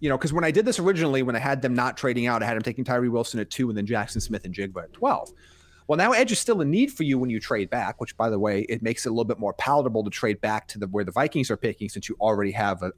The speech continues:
a top twelve pick in the bag already. Uh, Nolan Smith i-, is the top of that next tier for me. I think teams are really enthralled by what hi-, his high upside ability. He's dominant against the run. He is a great person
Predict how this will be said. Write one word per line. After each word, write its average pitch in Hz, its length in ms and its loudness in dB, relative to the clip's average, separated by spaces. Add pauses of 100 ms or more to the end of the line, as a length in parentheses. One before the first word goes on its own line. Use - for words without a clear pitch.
a 92 80 -8
top - 260 -4
twelve 95 240 -6
pick - 300 -8
in 104 140 -4
the 90 60 -8
bag 95 300 -2
already. 90 460 -4 (600)
Uh, 123 140 0
Nolan 190 300 6
Smith 190 360 0
i-, 127 220 0
is 135 220 0
the 131 80 -6
top 143 280 -2
of 147 60 0
that 135 180 -2
next 123 340 -4
tier 127 300 0
for 113 220 -2
me. 113 240 0
I 104 60 -2
think 107 180 -6
teams 127 300 -4
are 110 100 0
really 135 460 2
enthralled 117 500 0
by 117 80 0
what 107 220 0
hi-, 117 60 0
his 117 180 -4
high 117 260 0
upside 120 380 -2
ability. 113 460 0
He's 110 180 -8
dominant 127 460 -2
against 117 280 -4
the 107 80 -2
run. 107 320 0 (380)
He 156 240 4
is 143 120 2
a 131 140 4
great 117 880 -2 (200)
person 101 400 -4